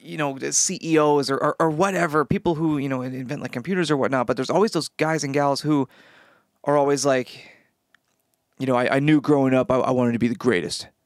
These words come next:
And so that's what I set out to be. I was gonna be the greatest." I have no doubt that happens. But I also have no doubt that more often than not, somebody's just having a good time.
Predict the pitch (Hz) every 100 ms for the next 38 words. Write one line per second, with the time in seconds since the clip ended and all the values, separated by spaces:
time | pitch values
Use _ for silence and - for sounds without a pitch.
0 | _ - 104 - 143 139 143 117 - 135
1 | 123 120 113 127 127 123 123 123 127 -
2 | - 123 95 - 151 143 123 123 123 -
3 | 87 - 92 - - - - _ _ _
4 | - 160 170 214 254 170 156 143 147 135
5 | 131 135 135 196 202 190 170 135 160 143
6 | 135 _ _ _ - - 247 330 247 185
7 | 185 175 156 123 139 104 - 110 67 -